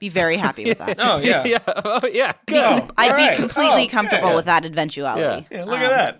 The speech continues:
Speaker 2: Th-, yeah. That, that said, we'll, we'll be getting into, there's plenty of, there's plenty of, of darker chapters in the Bernie
Speaker 1: Yeah.
Speaker 2: Sanders saga, and we'll be doing that like we've done with everybody else. There's no, there's no crazy surf cult. Um, so
Speaker 3: Dang.
Speaker 2: it's, it's not gonna be that episode.
Speaker 3: I had
Speaker 2: but,
Speaker 3: high
Speaker 2: uh,
Speaker 3: hopes. High hopes for Bernie.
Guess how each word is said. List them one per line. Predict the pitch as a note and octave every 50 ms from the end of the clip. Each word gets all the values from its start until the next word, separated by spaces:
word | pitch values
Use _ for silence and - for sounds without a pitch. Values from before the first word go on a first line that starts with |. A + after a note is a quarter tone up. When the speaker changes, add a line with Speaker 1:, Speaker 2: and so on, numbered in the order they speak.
| C#3+ C3
Speaker 2:
Th-, | C3+ - _ _ _ _ _ - - - _ _ _
yeah. | D#3 D3 B2+ G2 D#2 - - _
That, | E3 G3 G#3+ - -
that | E3 - A#3 B3+ B3 -
said, | - - F3 D3+ D3 - D3+
we'll, | D#3+ F#3 F#3 E3+ B2
we'll | D3+ F3+ F#3+
be | F3+ F#3
getting | E3 D3+ E3 D#3 C#3+ B2
into, | B2 A#2 C3+ B2
there's | A#2 A#2
plenty | - - - E3 D#3+ D3 C#3
of, | B2 A#2 B2+ -
there's | C3+ C3 -
plenty | - - F3 D#3+ C#3+ C3+
of, | B2+ A2 -
of | - B2+ A2 F#2+
darker | - A2+ A#2 A2+ - A#2+ G#2
chapters | - - A2+ G2 G2 - - G#2 F#2 E2+ E2+
in | D2+ F#2
the | F#2
Bernie | E2+ F#2 E2+ E2 -
Speaker 1:
Yeah. | G#2 -
Speaker 2:
Sanders | F#2 F2+ F2 E2+ F2 E2 D#2+ -
saga, | - E2+ D#2+ D#2+ D#2 E2+ E2 -
and | F#2+ F#2+
we'll | F#2
be | G2+ C#3
doing | C#3+ D3+ D3 C#3+
that | C3 B2
like | B2 B2+ B2+ -
we've | B2 G#2
done | A2 G2+ G2+
with | G#2 - -
everybody | G2 G#2 G#2+ G2 G2+ F2+ E2 D2+
else. | C2+ B1 C2+ -
There's | - B2 A2+ -
no, | D3+ D3+ D3 C#3+ C3+ - _ _ _ _ _ _ _ _
there's | A#2+ B2 C3
no | D3+ C#3+
crazy | - - D#3+ D#3 C#3 B2 A#2+
surf | - - C#3+ B2 A2+ -
cult. | - - E2+ - - - - _ _ _
Um, | - G2+ G2+ F#2+ F2+ F2 E2 D#2 C#2 C#2+ C#2+ -
so | - - - G#2+ F#2+ F2+ F2 E2 D#2+ G2 _ _ _
Speaker 3:
Dang. | - - - - - A2
Speaker 2:
it's, | F2+ - _
it's | A2 G2+ -
not | - G#2+ G#2
gonna | G#2+ G#2
be | G#2+ G#2+ G2
that | G2 G2 F#2+
episode. | F#2 F2+ - F#2+ - - F2 C#2 A#1+
Speaker 3:
I | -
had | - -
Speaker 2:
but, | - F#2+ F2 F2
Speaker 3:
high | E2+
Speaker 2:
uh, | E2 D#2+
Speaker 3:
hopes. | D#2+ - - - -
High | - - C3 B2 A#2+
hopes | A#2+ A#2+ A#2 - -
for | - A#2
Bernie. | G#2+ F#2+ G#2+ G2+ G2 G2 F2+ F#2 G#2